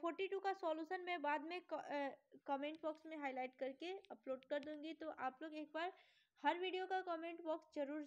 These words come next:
check करते रहिए। यहाँ पे देखिए question number फ़ोर्टी थ्री में क्या दिया है, which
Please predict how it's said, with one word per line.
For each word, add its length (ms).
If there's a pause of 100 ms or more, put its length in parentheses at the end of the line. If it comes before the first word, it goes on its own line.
check 180
करते 280
रहिए। 280 (360)
यहाँ 160
पे 80
देखिए 280
question 280
number 240
फ़ोर्टी 280
थ्री 260
में 160
क्या 180
दिया 200
है, 80
which 180